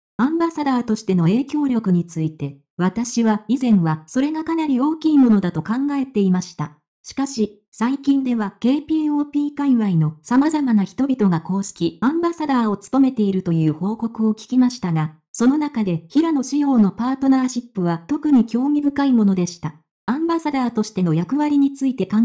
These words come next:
えると、彼がどのような活動を行うか、どのようなコンテンツを発信するか、その目的や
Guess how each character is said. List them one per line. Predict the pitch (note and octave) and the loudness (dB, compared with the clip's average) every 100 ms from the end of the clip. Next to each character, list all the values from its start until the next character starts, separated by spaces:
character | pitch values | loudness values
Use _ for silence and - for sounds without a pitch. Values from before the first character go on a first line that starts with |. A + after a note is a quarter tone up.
| B3 A#3+ | 4 2
え | |
る | A3 F#3 | 0 0
と、 | D#3 D#3 - - | -2 -6 -12 -6
彼 | D4 E4 | 0 0
が | C4+ | 0
ど | A3+ | 0
の | D4 | 2
よ | C#4 A#3 | 2 4
う | |
な | G3+ E3+ | 2 0
活 | F3 B3 | -4 -2
動 | C4 C4 | 0 2
を | A3+ | 2
行 | G#3+ G#3 | 0 2
う | G3+ F#3+ | 2 2
か、 | - F3+ F3+ _ - | -4 -8 -8 _ -2
ど | C#4 | 0
の | E4 | 2
よ | D#4 C4+ | 2 4
う | |
な | A3+ | 4
コ | A3 C4 | 2 0
ン | D4 C#4+ | 0 2
テ | A#3 | 2
ン | G#3 | 2
ツ | - G3 | 2 -4
を | |
発 | F3+ F3 | -2 -4
信 | - A#3 | -2 0
す | B3 A3+ | 2 0
る | G#3+ | -2
か、 | G3+ E3 - _ | -2 -8 -8 _
そ | - G3+ | -4 2
の | B3+ | 4
目 | C#4 C#4 | 4 2
的 | - B3 A3 | -4 -2 2
や | G#3 | 0